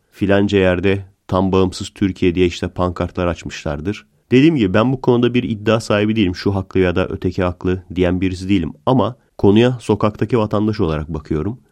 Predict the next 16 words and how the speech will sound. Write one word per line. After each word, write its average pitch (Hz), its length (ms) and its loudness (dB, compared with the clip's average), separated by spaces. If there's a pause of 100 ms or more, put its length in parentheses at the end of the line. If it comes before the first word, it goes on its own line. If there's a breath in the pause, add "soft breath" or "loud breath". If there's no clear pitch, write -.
Bu 117 340 4
olay 117 340 2
beni 110 320 4 (260)
ikna 101 400 0
edebilecek 95 500 0
bir 92 60 0
olay 85 340 0
değil. 76 240 -6 (220)
Yani 87 420 0 (200)
"Tam 87 220 -4
bağımsız 85 320 -6
Türkiye 82 500 -4
dedi, 78 320 -4 (200)
Atatürk'ü 92 480 -6
seviyoruz." 82 480 -4
dedi. 76 320 -6